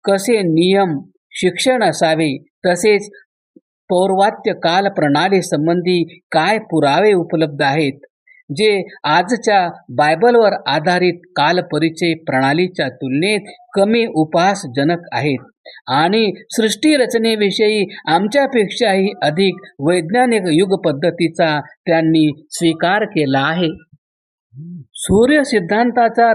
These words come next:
रचनाकाळ लाखो वर्षे मागे जातो. तसेच याविषयीच्या शास्त्रांचा अनुवादक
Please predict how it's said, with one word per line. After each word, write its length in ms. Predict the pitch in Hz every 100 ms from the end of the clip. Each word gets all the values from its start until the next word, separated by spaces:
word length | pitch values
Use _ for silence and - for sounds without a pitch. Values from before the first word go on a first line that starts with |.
| 175
रचनाकाळ 680 | 170 165 165 170 180 170 214 - -
लाखो 580 | 147 165 175 175 277 214
वर्षे 340 | 170 170 208
मागे 400 | 185 147 127 156
जातो. 540 | 135 147 196 131 107 _ _ -
तसेच 460 | 180 170 247 220 - -
याविषयीच्या 920 | 151 165 185 220 220 277 285 262 254 202
शास्त्रांचा 760 | 202 170 170 190 180 175 175 170
अनुवादक 680 | 131 165 165 165 160 160 147